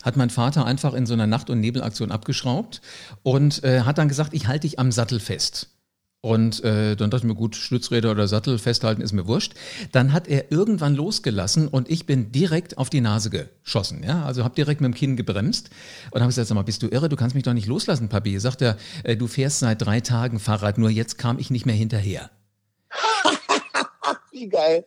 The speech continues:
Speaker 1: Ja, cool. Das heißt, ich hab gar nicht gelernt, dass ich die Routine Fahrradfahren schon drauf hatte, ähm, und hab dann erstmal wieder gedacht, „Oh, Hilfe, ich kann das ja gar nicht.“ Ist das so dieser Moment, wo wir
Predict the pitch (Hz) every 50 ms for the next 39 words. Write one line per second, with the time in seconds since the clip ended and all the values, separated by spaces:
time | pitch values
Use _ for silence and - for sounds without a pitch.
0 | _ _ 123 107 147 - - 170 - - 233 156 120 233 220 202 185 - - 160
1 | 139 - 156 151 151 151 202 - 175 156 180 180 - 156 175 180 143 147 120 123
2 | 170 247 240 - 170 147 170 160 - 156 147 147 147 - 170 170 165 147 147 147
3 | 147 143 151 147 - 147 143 131 - 123 110 104 - 127 - 139 - - 123 107
4 | 110 165 202 262 - - - - - 175 - - 127 131 131 139 147 - - 143
5 | 143 151 147 - - - - 117 117 - 165 143 135 117 131 147 - 160 151 143
6 | 147 156 156 147 147 156 156 - - 175 139 107 - 180 185 - - 117 - 156
7 | 180 196 151 - 90 80 76 67 69 67 - - - 139 139 - - 185 185 -
8 | 156 170 160 165 170 175 160 139 127 117 110 117 165 208 - 139 131 139 127 135
9 | 143 160 170